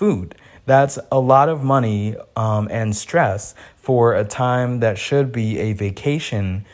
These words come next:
and relaxing time to de-stress yourself from your normal living, you know, stress that you have in daily life. Now, this article is by C N N Travel. It was updated on the seventeenth of November, twenty twenty-two. Uh, it also says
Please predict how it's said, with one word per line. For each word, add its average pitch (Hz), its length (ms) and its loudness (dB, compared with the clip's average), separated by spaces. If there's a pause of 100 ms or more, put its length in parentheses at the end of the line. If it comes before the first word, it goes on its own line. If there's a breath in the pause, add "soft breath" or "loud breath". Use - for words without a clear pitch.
and 104 560 -4
relaxing 104 920 0 (420)
time 92 680 -4 (220)
to 98 200 -4 (200)
de-stress 127 760 -4
yourself 95 460 -2 (360 loud breath)
from 104 480 0
your 101 180 -2
normal 101 760 0 (180 soft breath)
living, 104 880 -2 (160)
you 131 80 -2
know, 87 220 -4 (400)
stress - 680 -6
that 104 180 -2
you 98 140 -4
have 87 320 0
in 95 120 -4
daily 90 240 -4
life. 87 400 -6 (140)
Now, 117 200 4
this 139 220 -2
article 107 500 0
is 101 200 -4
by 104 260 0
C 123 220 -2
N 123 100 0
N 135 200 0
Travel. 92 680 -2
It 98 140 0
was 110 160 0
updated 120 600 0
on 107 120 -4
the 107 100 -2
seventeenth 127 480 -2
of 123 100 -2
November, 104 560 0
twenty 110 280 -4
twenty-two. 101 600 -6
Uh, 107 140 0
it 131 220 0
also 135 420 2
says 98 540 0